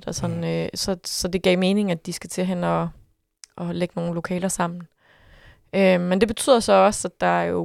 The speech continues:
Speaker 1: kommer et meget stort lokale ind i Kongensgade, som lige pludselig står tomt.
Speaker 2: Ja.
Speaker 1: Øhm, så det er jo lidt spændende, hvad der, øh, hvad der eventuelt kommer til at rykke ind der.
Speaker 2: Ja, det er relativt stort.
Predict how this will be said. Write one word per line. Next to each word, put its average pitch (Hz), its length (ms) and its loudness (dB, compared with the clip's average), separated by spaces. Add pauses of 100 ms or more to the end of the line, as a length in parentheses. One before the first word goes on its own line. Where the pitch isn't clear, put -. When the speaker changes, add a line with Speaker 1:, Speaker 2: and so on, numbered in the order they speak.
Speaker 1:
kommer 185 240 -4
et 175 60 -4
meget 185 200 -4
stort 190 180 -4
lokale 185 420 -4 (580)
ind 190 100 -4
i - 20 -6
Kongensgade, 185 460 -4
som 180 120 -4
lige 175 100 -6
pludselig 180 220 -6
står 170 180 -6
tomt. 170 340 -8 (420)
Speaker 2:
Ja. 120 100 -10 (840)
Speaker 1:
Øhm, 175 480 2 (560)
så - 140 -18
det 190 60 -4
er 196 40 -2
jo - 20 -6
lidt 214 140 -4
spændende, 214 360 -4
hvad 190 120 -6
der, 185 160 -4 (240)
øh, 175 60 -6 (580)
hvad - 120 -10
der 180 100 -4
eventuelt 185 340 -6
kommer 180 160 -8
til 185 80 -10
at 180 60 -8
rykke 185 140 -4
ind 180 120 -8
der. 185 100 -10
Speaker 2:
Ja, 170 40 -10 (100)
det 139 80 -10
er 127 160 -10
relativt 123 340 -10
stort. - 140 -16